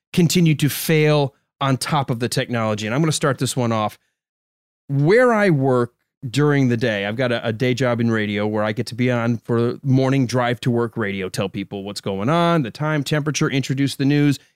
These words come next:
interview guests. We've had a computer that we always record all of our shows since the very beginning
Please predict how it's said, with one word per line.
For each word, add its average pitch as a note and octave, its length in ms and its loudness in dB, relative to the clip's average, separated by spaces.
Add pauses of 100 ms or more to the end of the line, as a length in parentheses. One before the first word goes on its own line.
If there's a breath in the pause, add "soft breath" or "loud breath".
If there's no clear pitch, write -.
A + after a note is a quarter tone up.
interview C#3 400 2
guests. B2+ 480 0 (360)
We've A#3+ 180 2
had A3+ 140 4
a G3+ 40 2
computer D#3 480 2
that A#2+ 100 0
we C3 120 2
always C3 280 2
record A2 480 -2
all A#2+ 280 -2
of A#2+ 80 -2
our B2 120 0
shows G2 420 -4
since A2+ 220 -6
the A2 120 -4
very B2+ 340 2
beginning B2 720 0